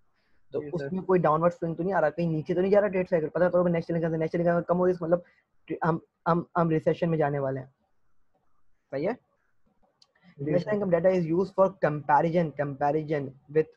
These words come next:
Speaker 1: other countries' economic position। हमारी national इनकम सौ, इंडिया की देखो, इंडिया की कितनी है, दो सौ, ओ, हम India से पीछे रह गए। उसकी चेक करो श्रीलंका की, श्रीलंका की पचास, हम श्रीलंका से आगे हैं।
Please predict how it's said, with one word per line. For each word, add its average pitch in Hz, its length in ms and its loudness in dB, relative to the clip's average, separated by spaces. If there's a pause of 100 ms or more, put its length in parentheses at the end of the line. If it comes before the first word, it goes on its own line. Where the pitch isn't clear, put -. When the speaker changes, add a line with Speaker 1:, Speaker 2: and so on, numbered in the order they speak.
Speaker 1:
other 151 160 -2 (100)
countries' 143 460 -4
economic 139 420 -8
position। 135 260 -8 (440)
हमारी 160 220 2
national 175 240 2
इनकम 175 160 0
सौ, 170 280 2 (340)
इंडिया 165 240 2
की 175 100 2
देखो, 175 200 2
इंडिया 165 200 -2
की 170 60 -4
कितनी 180 240 -6
है, 156 60 -4
दो 156 140 -2
सौ, - 360 -2 (200)
ओ, 160 200 4
हम 156 180 -2
India 156 220 0
से 160 80 -6
पीछे 156 220 -10
रह 143 120 -4
गए। 131 220 -8 (420)
उसकी 175 220 -10
चेक 185 220 -2
करो 185 120 2
श्रीलंका 175 400 0
की, 180 100 -2
श्रीलंका 165 320 -4
की 180 80 -6
पचास, 196 340 0
हम 151 140 -4
श्रीलंका 151 360 -2
से 156 100 -4
आगे 147 220 0
हैं। 135 180 -10